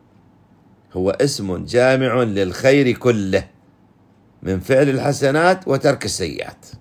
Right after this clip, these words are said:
هذا تعريف البر، اسم جامع للخير كله، من فعل الحسنات وترك السيئات. ويطلق أيضًا البر على العمل الصالح الدائم المستمر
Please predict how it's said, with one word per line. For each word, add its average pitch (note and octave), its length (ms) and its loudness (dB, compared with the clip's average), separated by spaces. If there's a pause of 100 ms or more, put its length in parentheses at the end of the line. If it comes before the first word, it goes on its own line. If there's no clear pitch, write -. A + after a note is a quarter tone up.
(1160)
هذا C3+ 200 2
تعريف B2+ 540 2 (380)
البر، F#2+ 440 0 (880)
اسم C3 480 -2
جامع B2+ 600 4
للخير G#2+ 840 2
كله، B2 500 0 (1040)
من G2 160 -6
فعل C#3+ 320 2
الحسنات D#3+ 640 2
وترك B2+ 380 2
السيئات. E2 640 -10 (840)
ويطلق D#3+ 600 2
أيضًا C3 280 4
البر B2+ 580 0 (140)
على C#3 220 -4
العمل E3+ 300 0
الصالح E3 480 2
الدائم C3+ 500 2
المستمر B2 680 2